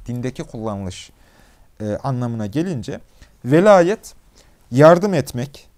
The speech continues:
zafer, sevgi, muhabbet, ikram,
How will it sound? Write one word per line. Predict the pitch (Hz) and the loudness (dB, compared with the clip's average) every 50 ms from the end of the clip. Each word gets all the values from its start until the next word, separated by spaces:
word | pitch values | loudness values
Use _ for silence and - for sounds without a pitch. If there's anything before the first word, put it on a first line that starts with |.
| _ _ - | _ _ -12
zafer, | 107 113 131 151 156 151 - 170 139 143 143 - _ _ _ _ _ _ _ - | -4 2 4 4 4 4 2 -2 -2 -2 -4 -8 _ _ _ _ _ _ _ -18
sevgi, | - - - 160 156 160 160 143 139 131 131 143 - _ | -14 -4 0 0 2 2 0 0 -2 -4 -4 -6 -10 _
muhabbet, | - 131 131 135 139 139 - 127 127 - _ _ _ _ _ _ _ _ _ _ | -8 -4 -2 -2 -4 -4 -6 -8 -8 -8 _ _ _ _ _ _ _ _ _ _
ikram, | - 160 151 - - 156 143 139 147 | -8 -8 -8 -4 0 2 2 2 2